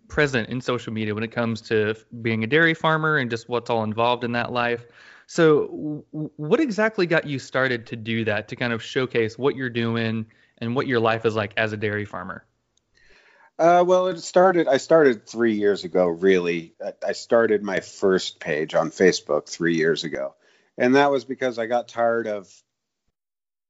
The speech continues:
Speaker 2: dealing with activists on their pages because I, you know, I'm,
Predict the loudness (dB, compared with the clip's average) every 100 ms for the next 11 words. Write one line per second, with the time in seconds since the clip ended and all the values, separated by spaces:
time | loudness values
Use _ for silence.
0 | _ -20 -2 2 2 2 -2 -2 0 0
1 | -2 -6 -6 -6 -12 -14 _ 0 0 -2
2 | -6 0 2 2 6 4 6 2 0 -10
3 | _ _ _ _ _ _ _ -2 0 2
4 | 0 0 _ -6 -4 -4 -6 -6 -8 -14